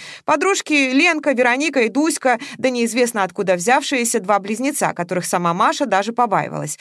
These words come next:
Они не подходили знакомиться, учились не в их школе, а только дрались с теми, кто пытался с Машей наладить контакт. В Игоря Маша тоже влюбилась сразу. Тем более, что, как ей казалось, имела на это прав больше, чем все другие.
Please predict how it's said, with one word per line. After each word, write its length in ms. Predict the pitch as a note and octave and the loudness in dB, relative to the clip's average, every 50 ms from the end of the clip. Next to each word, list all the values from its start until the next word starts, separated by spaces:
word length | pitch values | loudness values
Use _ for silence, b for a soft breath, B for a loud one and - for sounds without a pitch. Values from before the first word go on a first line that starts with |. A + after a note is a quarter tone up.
| B B B B B | B B B B B
Они 280 | - G3+ G#3 A3+ B3+ | -2 0 0 0 -2
не 120 | A#3+ A#3+ A#3+ | -4 -4 -4
подходили 540 | A#3 A#3 - - B3+ B3 G3 F3 E3 D#3+ | -4 -4 -2 0 -2 0 -2 -2 -4 -4
знакомиться, 720 | D#3+ D#3 F3+ F#3+ G3+ - F4 F#4 E4+ D4+ C#4 - C#4 B3+ A#3+ | -4 -2 -2 -4 -2 0 0 0 0 -2 -2 -2 -2 -2 0
учились 440 | B3+ C#4 C#4 - D4+ A#3+ G#3 G#3+ - | 0 0 0 0 0 -2 -2 -2 -4
не 120 | A3+ A3+ | -2 -2
в 40 | A3 | -2
их 100 | G#3 - | -2 -4
школе, 440 | - - - E4+ F#4 F4+ E4 D4+ C#4 B B B B B | -6 -4 0 0 2 2 2 0 -2 B B B B B
а 120 | - C4 | -4 -2
только 240 | - D#4 C#4+ - C#4 | -2 -2 0 0 0
дрались 440 | G#3 A#3 A3+ G#3 G3+ G3+ E3 D3 - | 2 2 2 2 2 0 -2 -4 -6
с 100 | - - | -8 -4
теми, 280 | - C#4 D#4+ E4+ E4+ | -2 0 0 0 -2
кто 220 | E4 D#4 - G#3+ F#3 | -4 -6 -6 -6 -6
пытался 420 | F3 F#3 F3 F#3 F3+ F#3 F3+ - | -6 -4 -2 -2 -2 -2 -2 -6
с 100 | D#3+ - | -8 -4
Машей 300 | - F3 G3+ A#3 - A#3 | -2 -2 -2 -2 -4 -6
наладить 420 | F#3+ E3 D#3 D#3+ E3 E3 F3 D#3 - | -6 -4 -4 -4 -4 -4 -6 -8 -6
контакт. 600 | - E3 E3 D#3 D3+ - C#3 - - - _ _ _ _ _ _ _ _ _ _ | -6 -6 -6 -6 -8 -10 -12 -12 -16 -20 _ _ _ _ _ _ _ _ _ _
В 140 | - E3+ F3+ | -8 -4 0
Игоря 320 | C#4 E4 D4 C#4 D4+ D4 C#4+ | 0 0 0 0 0 0 0
Маша 440 | C#4 C4+ C4+ C#4 C4+ - C4+ B3+ | 2 2 2 0 0 -2 -4 -6
тоже 440 | A#3+ _ - F3+ F#3 G#3+ A3+ G#3 A3+ | -6 _ -2 0 0 0 0 0 -2
влюбилась 580 | G3 F#3+ F#3+ F#3 E3 E3+ D#3+ D#3+ D3+ D3+ D3+ - | -4 -2 -4 -4 -2 -2 -2 -2 -2 -4 -6 -8
сразу. 480 | - - D#3 D3+ C3 - - - D3+ - _ _ _ _ _ _ | -10 -8 -10 -10 -10 -12 -14 -18 -20 -20 _ _ _ _ _ _
Тем 180 | - - G3 F3+ | -10 -8 -4 -2
более, 260 | E3+ E3 D#3 D#3 D#3 | -2 -2 0 -2 -4
что, 300 | D3+ - - E3 D#3+ D#3 | -6 -8 -10 -10 -10 -8
как 200 | - F3+ F3 - | -6 -8 -6 -6
ей 120 | F#3 E3+ | -6 -6
казалось, 520 | D#3 D#3 D#3+ E3 F#3+ C#4+ E4+ F#4 F4+ - B B B B B B | -4 -4 -4 -2 0 0 0 0 -2 -4 B B B B B B
имела 320 | - D4+ D#4 D#4+ D#4+ D4+ C#4+ | -8 -6 -4 0 0 0 0
на 160 | C#4 C4 B3+ | 2 0 0
это 140 | B3+ B3+ A#3+ | 0 -2 -2
прав 220 | B3 C4 A#3+ A#3 | 0 0 -2 -2
больше, 460 | G3 F#3+ F#3 A3 B3+ D4+ D4 - D#4 | -4 -4 -2 0 0 0 -2 -4 -8
чем 180 | C#4 - G#3+ F#3 | -8 -8 -8 -8
все 200 | F3 - - G#3+ | -8 -8 -8 -8
другие. 560 | F#3+ F3 F3+ F3+ E3 D3+ D3+ D3+ D3+ D#3 D#3 | -8 -6 -8 -8 -8 -8 -8 -8 -8 -8 -10